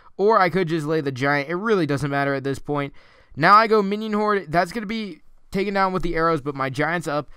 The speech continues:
My spear goblins are gonna clear out these skeletons. Level eight skeletons, they actually do quite a bit of damage, and this zap has been so annoying to play.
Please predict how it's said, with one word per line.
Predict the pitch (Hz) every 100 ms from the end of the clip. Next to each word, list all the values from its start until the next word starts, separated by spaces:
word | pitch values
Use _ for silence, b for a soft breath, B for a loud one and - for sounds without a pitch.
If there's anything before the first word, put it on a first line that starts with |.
| b
My | 131
spear | 131 190
goblins | 196 190
are | 151
gonna | 165
clear | 139 165 160
out | 147 147 131
these | 131 113
skeletons. | - - 170 202 202 165
Level | 185 247
eight | 277 214
skeletons, | 196 180 185
they | 170
actually | 156 220 -
do | 240 190
quite | - 156 165
a |
bit | 151
of | 143
damage, | 131 139 131 -
and | 147 143 139 123
this | 147 131 -
zap | 131 131 143 156
has | 143
been | 110 127
so | - 175 190
annoying | 170 135 120
to |
play. | 110 123 127